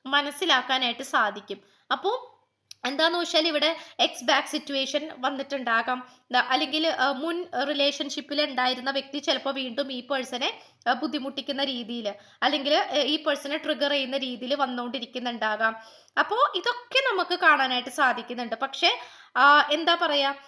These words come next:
ഈ പേഴ്സൺ അതിൽ നിന്നൊക്കെ ഹീലായിട്ട് വളരെയധികം കോൺഫിഡന്റ് ആയിട്ട് വരാൻ സാധിച്ചിട്ടുണ്ടെങ്കിൽ ഉറപ്പായിട്ടും അത്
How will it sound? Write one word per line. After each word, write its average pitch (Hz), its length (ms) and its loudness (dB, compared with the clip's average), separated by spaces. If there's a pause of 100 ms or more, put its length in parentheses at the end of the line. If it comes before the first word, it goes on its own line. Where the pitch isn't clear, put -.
(160)
ഈ 370 100 2
പേഴ്സൺ 453 500 0
അതിൽ 392 380 4
നിന്നൊക്കെ 370 460 0
ഹീലായിട്ട് 349 1040 2 (140)
വളരെയധികം 370 840 4 (200)
കോൺഫിഡന്റ് 349 540 0
ആയിട്ട് 330 180 4
വരാൻ 320 580 4
സാധിച്ചിട്ടുണ്ടെങ്കിൽ 302 960 2 (280)
ഉറപ്പായിട്ടും 302 600 2
അത് 269 200 -2